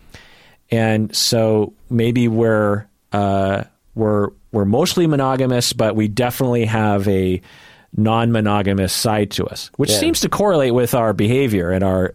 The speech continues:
Speaker 1: you know, when you sort of look at people's preferences in life, you
Speaker 2: Right.
Speaker 1: know, it seems to reflect that.
Speaker 2: And I, but, and then I also think, like, you,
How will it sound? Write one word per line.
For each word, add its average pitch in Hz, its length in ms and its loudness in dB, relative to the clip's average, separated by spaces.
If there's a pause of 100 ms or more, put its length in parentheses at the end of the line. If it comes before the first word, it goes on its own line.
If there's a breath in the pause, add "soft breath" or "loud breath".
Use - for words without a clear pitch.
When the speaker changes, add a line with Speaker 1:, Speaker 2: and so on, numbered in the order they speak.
Speaker 1:
you 104 140 -2
know, 98 120 0
when 98 120 0
you 98 60 0
sort 110 200 0
of 95 220 -2 (440 loud breath)
look 110 260 -2
at 98 100 -2
people's 98 300 -2
preferences 101 560 -2
in 85 80 0
life, 82 400 -6
you 98 60 -2
Speaker 2:
Right. 95 120 2
Speaker 1:
know, 90 100 0
it - 100 -2
seems 127 320 0
to 110 100 0
reflect - 480 -2
that. - 200 -8 (340 loud breath)
Speaker 2:
And 151 120 2
I, 160 120 -4
but, 151 360 -4
and 175 140 2
then 180 240 0 (100)
I 160 80 2
also 202 220 -2
think, 190 200 0
like, 160 220 -2
you, 143 200 -2